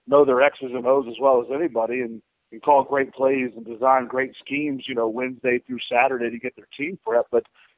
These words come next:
it all comes back to them and what's best for them and what they think. And, um,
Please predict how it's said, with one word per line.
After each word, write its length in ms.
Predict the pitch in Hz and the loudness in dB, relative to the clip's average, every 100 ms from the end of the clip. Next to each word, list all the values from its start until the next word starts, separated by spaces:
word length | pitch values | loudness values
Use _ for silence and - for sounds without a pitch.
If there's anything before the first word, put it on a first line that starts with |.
| - | -4
it 100 | 127 | 2
all 160 | 143 147 | 4 2
comes 300 | 156 139 117 | -2 -6 0
back 260 | 139 135 | 2 2
to 80 | 123 | -4
them 240 | 127 151 | 0 0
and 60 | 117 | 0
what's 220 | 117 123 | -6 -6
best 260 | - 127 - | -4 -4 -4
for 100 | 117 | -6
them 300 | 135 151 117 | -2 0 -2
and 100 | 117 | -4
what 180 | 117 - | -6 -2
they 140 | 127 | -6
think. 480 | 117 139 156 98 107 _ _ _ _ | -4 -8 -10 -12 -18 _ _ _ _
And, 80 | 113 | -4
um, 260 | 113 107 | -2 -2